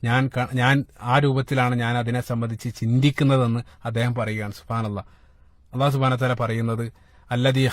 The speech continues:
ഖലഖ സബഅ സമാവാതിൻ തിബാഖൻ" എന്നുള്ളത്. സുബ്ഹാനല്ലാഹ്. ഈ രൂപത്തിൽ നമ്മൾ ചിന്തിക്കേണ്ടത്, അതായത് ശാസ്ത്രവുമായിട്ട് ബന്ധപ്പെടുത്തി പരിശുദ്ധ ഖുർആനെ നമ്മൾ ചിന്തിക്കേണ്ടതുണ്ട്.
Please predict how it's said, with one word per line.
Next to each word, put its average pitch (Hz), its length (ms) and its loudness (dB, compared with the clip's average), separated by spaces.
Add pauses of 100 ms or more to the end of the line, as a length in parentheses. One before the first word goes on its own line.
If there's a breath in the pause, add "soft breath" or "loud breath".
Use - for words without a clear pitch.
ഖലഖ 131 320 2
സബഅ 120 400 0
സമാവാതിൻ 123 840 0 (160)
തിബാഖൻ" 113 580 0
എന്നുള്ളത്. 98 300 -8 (120)
സുബ്ഹാനല്ലാഹ്. 101 500 -8 (1700)
ഈ 185 80 8
രൂപത്തിൽ 190 340 6
നമ്മൾ 165 300 6
ചിന്തിക്കേണ്ടത്, 151 560 4
അതായത് 147 220 6
ശാസ്ത്രവുമായിട്ട് 160 800 6
ബന്ധപ്പെടുത്തി 139 580 0
പരിശുദ്ധ 127 360 -2
ഖുർആനെ 135 420 2
നമ്മൾ 123 240 -2
ചിന്തിക്കേണ്ടതുണ്ട്. 117 640 -2